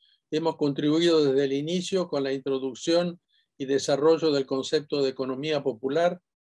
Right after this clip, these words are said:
propio de las sociedades de América Latina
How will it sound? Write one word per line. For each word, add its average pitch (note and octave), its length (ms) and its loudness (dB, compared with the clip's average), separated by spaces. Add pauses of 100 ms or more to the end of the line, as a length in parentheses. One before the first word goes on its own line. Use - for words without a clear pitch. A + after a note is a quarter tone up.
(140)
propio E3 380 4
de D3+ 100 4
las C#3 140 0
sociedades D3+ 480 -2
de D3+ 60 -2
América D3 420 -2
Latina F3+ 580 -2